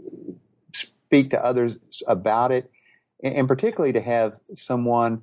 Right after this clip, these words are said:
who's your coach or tutor who can say, you know, explain some things to you, because you can read and read about it, but it, it's, it's kind of like, uh, you know, y-, y-, you can't imagine, um,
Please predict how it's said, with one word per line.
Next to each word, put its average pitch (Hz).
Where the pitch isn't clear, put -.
who's 113
your 98
coach 135
or 101
tutor 127
who 113
can 104
say, 113
you 123
know, 107
explain 151
some 92
things 92
to -
you, 95
because 107
you 135
can 127
read 165
and 127
read 143
about 107
it, 90
but 104
it, 101
it's, 110
it's 113
kind 160
of 123
like, 120
uh, 101
you 123
know, 104
y-, -
y-, -
you 117
can't 143
imagine, 117
um, 98